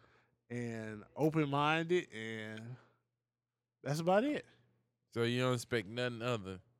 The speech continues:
Speaker 2: nothing
Speaker 1: I,
Speaker 2: else.
Speaker 1: I just said that's about it.
Speaker 2: All right.
Speaker 1: What are you talking about, Lee?
Speaker 2: I think people expect
Speaker 1: Let's be
Speaker 2: more.
Speaker 1: specific.
Speaker 2: I think people expect a good time when they take you. Not,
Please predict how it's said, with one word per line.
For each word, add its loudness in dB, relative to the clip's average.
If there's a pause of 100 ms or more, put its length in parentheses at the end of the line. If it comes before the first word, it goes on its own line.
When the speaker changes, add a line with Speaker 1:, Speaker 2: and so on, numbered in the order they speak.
(960)
Speaker 2:
nothing 4
Speaker 1:
I, 6
Speaker 2:
else. 2
Speaker 1:
I -4
just -6
said 0
that's -2
about -4
it. -8 (720)
Speaker 2:
All -6
right. -6 (440)
Speaker 1:
What 0
are 2
you 0
talking 4
about, 0
Lee? -4 (100)
Speaker 2:
I 2
think 4
people 2
expect 0 (340)
Speaker 1:
Let's 0
be 4
Speaker 2:
more. 8
Speaker 1:
specific. 4 (840)
Speaker 2:
I 2
think -2
people 2
expect 4
a 0
good 6
time 8
when 0
they 0
take 0
you. -8 (180)
Not, 12